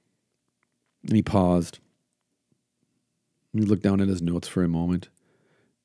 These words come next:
and then he started to chuckle. And he looked up with this big grin, and he said, "Because we like it."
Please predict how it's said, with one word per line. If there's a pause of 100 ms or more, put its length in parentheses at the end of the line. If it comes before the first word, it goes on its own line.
and
then
he
started
to
chuckle. (1300)
And
he
looked
up
with
this
big
grin, (800)
and
he
said, (840)
"Because
we
like
it."